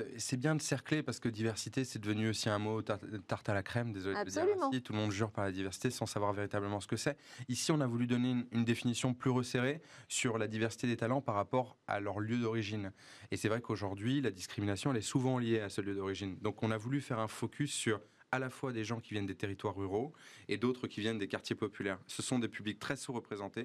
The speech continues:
Speaker 1: parfois discriminés dans ce monde quand même amplement masculin, assez dominé par l'homme blanc, quarante ans, grande école. C'est très stéréotypé au final. Donc on a voulu sortir un peu de cet écueil-là habituel. Non pas
Speaker 2: Donc
Speaker 1: qu'on
Speaker 2: c'est un critère géographique,
Speaker 1: C'est ça.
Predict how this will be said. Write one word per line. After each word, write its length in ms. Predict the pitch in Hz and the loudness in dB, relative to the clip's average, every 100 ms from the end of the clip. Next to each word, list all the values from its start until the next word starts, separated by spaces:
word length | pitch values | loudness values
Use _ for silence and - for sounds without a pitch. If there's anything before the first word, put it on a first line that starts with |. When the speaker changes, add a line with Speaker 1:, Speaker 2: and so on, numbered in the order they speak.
| - | -2
Speaker 1:
parfois 300 | 127 - 113 | -4 -2 -6
discriminés 480 | 107 123 - 123 123 | -6 -10 -4 -2 -2
dans 100 | 104 | -4
ce 160 | - 113 | -2 0
monde 240 | 113 104 - - - | 0 -2 -8 -20 -6
quand 80 | 104 | -2
même 160 | 101 98 _ | -2 -4 _
amplement 400 | 143 123 131 123 | -4 0 0 2
masculin, 560 | 113 107 - 110 113 131 - - - | 0 -2 -2 0 2 0 -6 -20 -6
assez 340 | 110 104 - 120 | -4 -2 0 2
dominé 320 | 113 117 120 | 2 0 0
par 240 | 117 95 | 0 2
l'homme 360 | 101 123 120 117 | 2 4 4 2
blanc, 280 | 120 120 117 | 2 0 0
quarante 380 | 131 117 120 127 | -2 -2 -2 -2
ans, 160 | 117 | -2
grande 260 | 113 127 123 | 0 2 2
école. 340 | 123 127 117 117 | 0 0 -2 -2
C'est 160 | 131 | -2
très 120 | 165 | 0
stéréotypé 540 | 170 151 135 127 123 127 | 0 0 -2 -4 -6 -6
au 60 | |
final. 280 | 107 104 98 | -6 -10 -4
Donc 160 | 120 135 | -4 2
on 80 | 131 | 0
a 60 | |
voulu 240 | 123 139 123 | 0 -4 -4
sortir 380 | 139 117 135 | -6 -4 -2
un 40 | 117 | -2
peu 140 | - | -4
de 40 | - | -10
cet 220 | 95 104 | -8 -8
écueil-là 380 | - 98 98 101 | -2 -2 0 -2
habituel. 500 | 92 85 110 143 165 - - - - | -2 -2 0 0 -4 -16 -20 -20 -2
Non 140 | 127 127 | 0 2
pas 160 | 139 | 2
Speaker 2:
Donc 160 | 220 302 | 4 4
Speaker 1:
qu'on 80 | 302 | 6
Speaker 2:
c'est 60 | |
un 100 | 277 | 4
critère 340 | 254 269 254 220 | 4 2 2 4
géographique, 640 | 196 220 196 196 - 302 | 6 8 8 4 4 4
Speaker 1:
C'est 140 | - 165 | 4 4
ça. 160 | 92 | 2